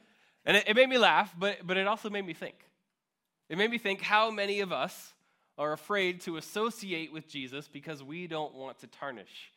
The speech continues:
his reputation. For others, I think the opposite is, is true, and maybe you hesitate to say you're a Christian or you go to church or you're one of those Jesus followers because you don't want to be treated differently.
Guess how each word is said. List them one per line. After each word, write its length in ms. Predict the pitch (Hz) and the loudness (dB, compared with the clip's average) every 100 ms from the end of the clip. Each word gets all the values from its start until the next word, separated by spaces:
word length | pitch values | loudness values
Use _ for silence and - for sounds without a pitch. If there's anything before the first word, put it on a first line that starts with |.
| _ _ | _ _
his 180 | 127 117 | -18 -14
reputation. 560 | 113 - 98 87 - - _ _ _ _ _ _ _ _ _ _ _ _ | -16 -16 -20 -20 -20 -20 _ _ _ _ _ _ _ _ _ _ _ _
For 80 | 185 | 4
others, 260 | 202 247 214 | 6 6 2
I 80 | 208 | 0
think 160 | 214 | -2
the 100 | 202 | 6
opposite 420 | 214 240 214 180 | 6 6 0 -6
is, 140 | 156 151 | -8 -10
is 220 | - 165 - | -6 -6 -4
true, 240 | 214 190 | -2 0
and 80 | 175 | 4
maybe 240 | 202 254 | 2 2
you 140 | 247 220 | -2 2
hesitate 580 | 208 254 247 214 185 | 4 4 0 -2 -4
to 80 | 190 | -6
say 340 | 180 220 214 196 - - | -4 0 0 -2 -8 -2
you're 160 | 208 | 2
a 60 | 202 | 2
Christian 480 | - 254 - 226 190 | 0 -4 -2 -2 0
or 40 | |
you 140 | 196 202 | -2 -2
go 140 | 220 | -2
to 100 | 214 | -2
church 400 | 202 269 240 - | -2 -2 -2 -2
or 60 | 202 | -4
you're 160 | 208 | -2
one 160 | 208 220 | -2 -4
of 100 | 202 | -2
those 220 | 202 190 - - | -4 -6 -12 -14
Jesus 460 | 156 226 247 214 - | -6 -4 -4 -6 -2
followers 560 | 185 185 202 208 214 | 4 6 6 2 -2
because 600 | 208 208 214 202 196 - - _ _ _ _ | -4 -2 2 2 -2 -10 -18 _ _ _ _
you 100 | - | -8
don't 200 | 185 190 | -4 -2
want 160 | 165 170 | -2 -4
to 40 | |
be 120 | 156 151 | -6 -12
treated 400 | - 202 113 104 | -12 -12 -12 -14
differently. 380 | - - _ | -20 -20 _